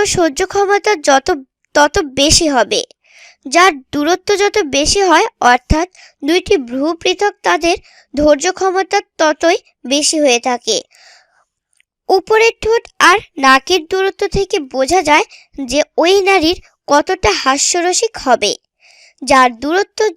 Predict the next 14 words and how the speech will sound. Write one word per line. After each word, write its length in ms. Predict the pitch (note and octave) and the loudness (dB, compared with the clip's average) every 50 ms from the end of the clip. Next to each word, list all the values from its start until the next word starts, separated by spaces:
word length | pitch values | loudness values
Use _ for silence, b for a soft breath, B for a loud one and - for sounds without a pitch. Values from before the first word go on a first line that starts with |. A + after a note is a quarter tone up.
| _ - | _ 4
যতটা 400 | C4+ B3 B3+ - F4+ E4+ - G4+ E4+ E4 _ - | 4 4 4 2 -4 -4 -2 -4 -4 -4 _ -4
বেশি 260 | D4+ D#4 E4+ - G4 F#4+ E4+ D#4+ | -4 -2 -2 -2 -4 -4 -2 2
হয়, 220 | D#4 C#4 C4+ F#4 B B B B B B B - | 2 2 2 0 B B B B B B B 2
তার 180 | C4+ C4 B3+ C4 B3+ B3 | 4 4 4 2 -2 -6
মধ্যে 340 | C#4 E4 D#4 _ - D#4+ F4 B4 - - - | -6 -6 -8 _ 0 0 0 0 -4 -12 -2
হাস্যরহস্য 800 | - D4 C#4+ D#4 - - G4 F#4+ F4+ G4 G4 G4 G#4+ G4+ - - E4+ F#4 - b b b b b _ - | 0 2 2 2 0 0 0 0 2 2 2 2 0 0 0 0 0 -2 -2 b b b b b _ 0
ততটাই 800 | D4 C#4+ D4 - - F#4 G4 F#4+ _ _ _ D4 B3+ B3 D4 G#4+ C5 - _ _ - | 0 0 0 -2 -6 -6 -6 -6 _ _ _ 4 6 6 6 4 2 -2 _ _ -2
বেশি 260 | D4 D#4+ D#4+ - F4+ E4 D4 | -2 -2 -2 -2 -2 0 2
হয়ে 180 | C#4+ B3 A#3+ - - | 2 2 2 0 -4
থাকে। 300 | B3+ A#3 - - A3+ G3 - - _ B B B B B B B B _ | -6 -6 -6 -4 -6 -6 -6 -8 _ B B B B B B B B _
তাই 180 | - F4+ F#4+ G#4 G4+ - | -2 0 0 0 0 -2
তো 60 | A4+ F#4+ - - | -2 -2 -2 -2
বন্ধুরা, 420 | G#4+ A4 G4 F#4+ F#4+ D#4 C#4+ D#4+ G4+ - - - A#3 | -2 -2 -2 -2 0 0 0 -2 -4 -6 -4 -2 -2
আগের 240 | A#3+ B3 B3 D4 C#4 | -2 -2 -4 -8 -8